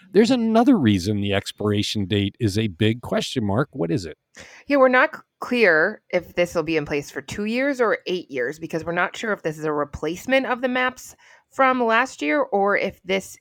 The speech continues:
Speaker 2: is a modification. And that's the crux of the issue. So under the state's constitutional redistricting rules, any legislative redistricting plan with bipartisan support lasts for ten years until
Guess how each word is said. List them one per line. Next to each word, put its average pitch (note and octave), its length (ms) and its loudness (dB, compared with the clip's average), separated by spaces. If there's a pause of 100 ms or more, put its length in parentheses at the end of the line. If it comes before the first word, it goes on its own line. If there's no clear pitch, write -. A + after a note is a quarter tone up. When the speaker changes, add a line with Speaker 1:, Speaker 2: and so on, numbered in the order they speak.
(100)
Speaker 2:
is F#3 260 -4
a F3+ 120 -4
modification. D#3 1080 -4 (340)
And D3 180 -4
that's F#3+ 520 -2
the F#3 100 -4
crux - 380 -4
of C#3 100 -12
the B2 160 -4
issue. - 380 -8
So F#3 260 0 (180)
under E4 400 0 (240)
the A3+ 80 -8
state's A3 280 0
constitutional G3 640 -4
redistricting D#3+ 560 -6
rules, C#3+ 320 -4
any G3+ 240 0
legislative E3+ 580 0
redistricting D3 560 -8
plan C#3 280 -4
with C3+ 200 -8
bipartisan E3+ 760 0
support C#3 420 -4 (340)
lasts D3+ 260 0
for D#3 120 -8
ten E3+ 440 -4
years D2 340 -10 (200)
until E3 340 -4